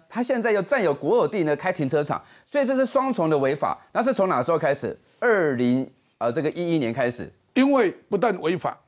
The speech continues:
Speaker 2: 如果是占用国有地，还涉及窃占罪。
Speaker 1: 对啊。
Speaker 2: 哦，这个还是，还有犯刑事犯罪哦。
Speaker 1: 所以他是二零一一开始啊，二零一一那时候廖先祥的父亲是当助-，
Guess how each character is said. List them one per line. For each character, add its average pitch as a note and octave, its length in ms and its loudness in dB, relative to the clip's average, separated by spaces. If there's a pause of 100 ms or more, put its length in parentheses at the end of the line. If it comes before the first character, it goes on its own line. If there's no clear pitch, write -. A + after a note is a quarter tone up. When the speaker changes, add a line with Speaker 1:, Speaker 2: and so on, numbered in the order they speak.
(100)
Speaker 2:
如 F#3 160 0
果 F3 100 0
是 E3 120 -6
占 G3 240 0
用 F3 120 -4
国 D3+ 200 -2
有 A#2+ 120 -4
地， C3+ 300 -12
还 D#3 140 -10
涉 F#3+ 200 2
及 C3 320 -8
窃 D3 480 0
占 C#3+ 160 -4 (200)
罪。 C#3 180 -12 (260)
Speaker 1:
对 A2+ 120 -2
啊。 - 120 -8 (160)
Speaker 2:
哦， G3+ 240 2
这 C#4+ 120 2
个 G#3+ 120 4
还 F3+ 160 0
是， - 140 -6
还 G3 160 -2
有 G3 140 0
犯 G3+ 180 -4
刑 F3 200 -6
事 F#3+ 160 -4
犯 E3+ 160 -4
罪 D3 180 -6
哦。 - 20 -8
Speaker 1:
所 C4 100 -2
以 B3+ 40 -6
他 D#4 60 0
是 D4 100 2
二 C#4 180 2
零 F#3+ 120 -2
一 G#3+ 180 -2
一 - 20 -2
开 F#3+ 160 -2
始 D#3 140 -4
啊， C3 100 0
二 - 80 0
零 A#3+ 100 0
一 B3 100 0
一 - 40 0
那 A#3+ 100 0
时 F#3 140 -2
候 G3+ 260 2 (120)
廖 C4+ 120 2
先 B3 160 -2
祥 F#3+ 140 0
的 F3 80 0
父 G#3+ 140 -4
亲 F#3 180 0
是 F3+ 140 -4
当 E3+ 520 -2
助-， A#3 240 -4